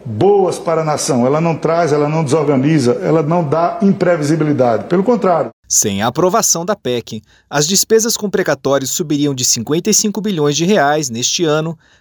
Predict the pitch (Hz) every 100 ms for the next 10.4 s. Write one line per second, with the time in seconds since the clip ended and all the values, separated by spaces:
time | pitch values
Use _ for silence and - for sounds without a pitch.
0 | _ 196 208 208 208 190 214 285 180 135
1 | 202 233 220 196 143 180 185 196 147 143
2 | 156 175 185 185 196 160 160 110 - _
3 | _ - 107 101 - 165 180 147 156 170
4 | 196 190 208 214 196 196 170 - 95 -
5 | _ - 123 120 107 160 185 - 135 127
6 | 127 113 - 156 165 - - 139 139 160
7 | 139 135 - - - _ _ - 220 240
8 | 254 151 131 135 226 202 165 214 202 -
9 | 123 - 139 196 156 123 120 127 139 113
10 | 95 85 - -